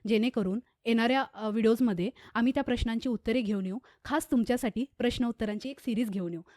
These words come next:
त्यामुळे कमेंट सेक्शनमध्ये प्रश्न विचारायला अजिबात विसरू नका.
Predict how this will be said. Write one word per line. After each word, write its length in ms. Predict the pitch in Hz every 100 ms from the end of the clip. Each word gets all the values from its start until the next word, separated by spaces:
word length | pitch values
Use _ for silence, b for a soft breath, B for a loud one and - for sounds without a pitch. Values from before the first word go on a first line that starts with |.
| b -
त्यामुळे 400 | 247 285 226 233 b -
कमेंट 260 | 254 254 285
सेक्शनमध्ये 500 | 285 - 254 233 277
प्रश्न 300 | 254 254 269
विचारायला 460 | 262 233 214 214
अजिबात 360 | 240 202 214 220
विसरू 260 | 214 - 175
नका. 220 | 170 156